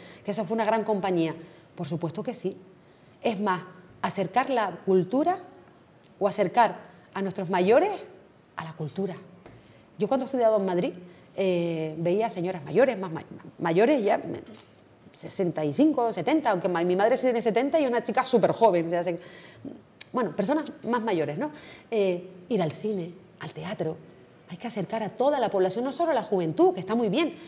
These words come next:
sino a todos. Y eso aportaría y daría mayor calidad también a nuestros artistas y a nuestros músicos y, y a la cultura en general.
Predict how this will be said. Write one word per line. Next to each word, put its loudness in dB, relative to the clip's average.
sino -2
a 0
todos. 4
Y 4
eso 8
aportaría 4
y 2
daría 6
mayor 0
calidad 2
también -2
a -4
nuestros -6
artistas -8
y -6
a -4
nuestros -4
músicos -2
y, -4
y -2
a 2
la 2
cultura 0
en -4
general. -6